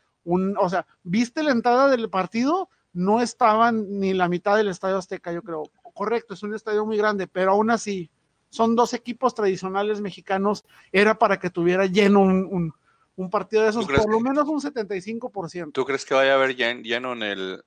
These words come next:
Speaker 2: América Pumas?
Speaker 1: No va a llenar nadie en jornada regular.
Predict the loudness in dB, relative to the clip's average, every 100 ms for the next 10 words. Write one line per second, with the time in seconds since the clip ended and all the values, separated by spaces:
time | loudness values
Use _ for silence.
0 | _ -8 -4 -4 0 0 0 -2 -8 -8
1 | -12 _ _ _ _ _ -6 0 4 4
2 | 4 2 2 0 0 0 0 2 2 0
3 | -2 -4 -8 -6 -4 -2 -2 -2 -2 0
4 | -2 -2